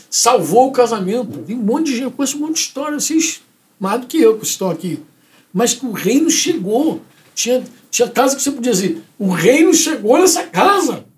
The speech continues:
O reino chegou aqui, a salvação entrou aqui nessa casa." Porque isso é um verdadeiro avivamento. O avivamento pode ser pra uma pessoa, pra uma família, pra um indivíduo ali.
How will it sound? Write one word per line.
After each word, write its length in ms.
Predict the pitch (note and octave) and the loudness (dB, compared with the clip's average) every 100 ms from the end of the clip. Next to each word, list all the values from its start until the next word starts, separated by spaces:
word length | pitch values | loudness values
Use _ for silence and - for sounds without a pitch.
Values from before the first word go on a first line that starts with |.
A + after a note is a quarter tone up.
| _ _ | _ _
O 80 | G3 | -8
reino 300 | E3 G#3 C#4+ | 0 2 2
chegou 360 | - E4+ A#3 B3+ | 2 0 0 0
aqui, 160 | B3+ | 2
a 80 | B3+ | 2
salvação 680 | - C#4+ D4+ C4 - C#4 D#4+ | 4 4 4 4 2 0 0
entrou 340 | D4 - C4 | -2 0 0
aqui 220 | D#4 - C#4+ | 0 0 0
nessa 240 | C4+ C#4+ | 0 -2
casa." 360 | C4+ B3 A#3 F#3+ _ _ _ | -4 -6 -6 -14 _ _ _
Porque 420 | - - G3+ A3 A3 _ _ _ - | -14 -6 -2 -2 -4 _ _ _ -4
isso 280 | A#3 - D#4+ | -2 -2 -2
é 40 | |
um 120 | D4 | -2
verdadeiro 540 | G3+ B3 D4 G3 A#3 F4+ | -2 -2 -2 -4 -2 -4
avivamento. 580 | F3 D3+ C3 A#2+ A2+ _ _ _ _ | -4 -8 -10 -12 -20 _ _ _ _
O 40 | F#3+ | -6
avivamento 360 | G#3+ A#3 C4+ | -2 -2 -6
pode 200 | - E4 | -6 -4
ser 180 | - D#4+ | -4 -4
pra 100 | D#4+ | -4
uma 360 | F#4+ G#4 F#4+ D#4+ | -6 -6 -10 -8
pessoa, 540 | - F3+ - A#3 C4 E3 | -4 -4 -4 -6 -6 -6
pra 140 | D#3+ | -8
uma 60 | D#3 | -8
família, 520 | E3+ D#3+ E3 A3 E3+ | -8 -8 -6 -6 -6
pra 140 | - F3 | -8 -8
um 20 | |
indivíduo 460 | C#3+ C3 F3+ F3 | -8 -8 -8 -6
ali. 200 | C#3 G3 | -8 -12